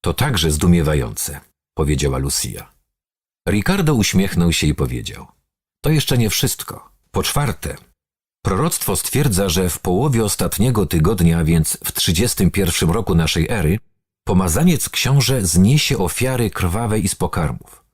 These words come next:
Ta część proroctwa wypełniła się, gdy Chrystus został ukrzyżowany.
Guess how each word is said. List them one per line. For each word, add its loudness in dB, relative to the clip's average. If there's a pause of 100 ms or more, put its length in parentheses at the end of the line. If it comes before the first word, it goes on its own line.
(320)
Ta 0
część 0
proroctwa -2
wypełniła 2
się, -2
gdy 0
Chrystus -2
został 0
ukrzyżowany. -2